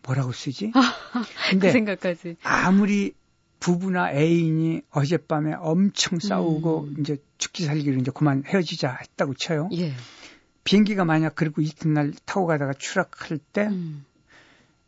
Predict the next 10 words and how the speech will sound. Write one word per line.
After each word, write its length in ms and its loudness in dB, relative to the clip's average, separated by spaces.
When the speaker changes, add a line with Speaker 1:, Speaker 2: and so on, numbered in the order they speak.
Speaker 1:
"야, 120 4
이 80 4
웬수야." 640 2
이렇게 340 -4
쓰겠어요? 540 -4
Speaker 2:
<laughs> 520 -4
Speaker 1:
"미안하다, 720 2
사랑해." 480 -4
쓰겠어요? 460 -10
Speaker 2:
그렇죠. 420 -10